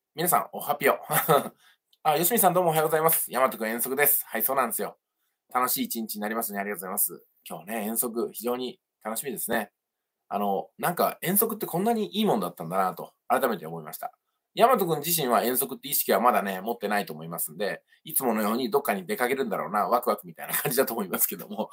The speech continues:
<laughs> 出かけた先にね、普段一緒にいるインターナショナルスクールのみんながいるみたいな感じなのかもしれないですね。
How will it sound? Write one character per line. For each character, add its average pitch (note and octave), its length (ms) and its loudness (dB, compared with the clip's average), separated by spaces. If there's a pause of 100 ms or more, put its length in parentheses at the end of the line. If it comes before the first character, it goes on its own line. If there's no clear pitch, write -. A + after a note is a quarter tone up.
<laughs> - 120 -14
出 D3+ 120 2
か G3 80 6
け F#3+ 80 6
た F#3 120 8
先 E3+ 200 2
に D#3+ 100 -4
ね、 - 180 0 (320)
普 - 60 4
段 B2 200 10
一 D3 60 -2
緒 A2+ 180 0
に A2+ 100 2
い A2+ 60 6
る - 260 4 (720)
イ C3+ 80 -2
ン B2+ 40 -2
タ B2+ 80 10
ー B2+ 60 10
ナ A#2+ 120 8
シ B2+ 80 0
ョ A#2+ 40 4
ナ A#2 40 4
ル A#2 60 4
ス - 80 0
ク - 100 -6
ー - 40 -2
ル - 40 -6
の F2 80 -6
み G2 140 -6
ん - 40 -6
な - 80 -2
が E3+ 80 -4
い F3+ 60 -6
る - 180 -6
み F3 80 0
た G3+ 80 4
い - 60 -2
な - 80 -10
感 - 160 -10
じ G3 60 -10
な - 80 -2
の - 80 -8
か - 80 -20
も - 60 -18
し - 120 -10
れ - 60 -20
な - 60 -20
い - 40 -20
で - 60 -14
す - 80 -12
ね。 C#3+ 200 -10